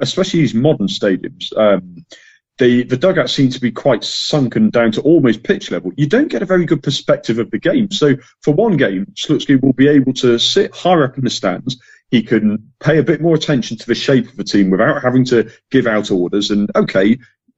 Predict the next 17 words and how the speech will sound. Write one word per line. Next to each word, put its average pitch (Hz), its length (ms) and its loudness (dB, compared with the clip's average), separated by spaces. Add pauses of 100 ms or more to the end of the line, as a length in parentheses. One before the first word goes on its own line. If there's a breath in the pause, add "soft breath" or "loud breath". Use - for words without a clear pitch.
(140)
he 143 160 6
would 123 160 2
rather 101 240 -2
be 143 160 4
on 92 120 0
the 92 60 -6
touchline, 101 580 -4
but 127 280 -2
it's, 135 320 -2 (180)
it's, - 300 -4 (120)
for 160 120 0
one 165 240 2
game, 101 200 2
he 110 80 0
gets 107 260 -4
that. 95 260 -6 (400)
Um, 117 320 0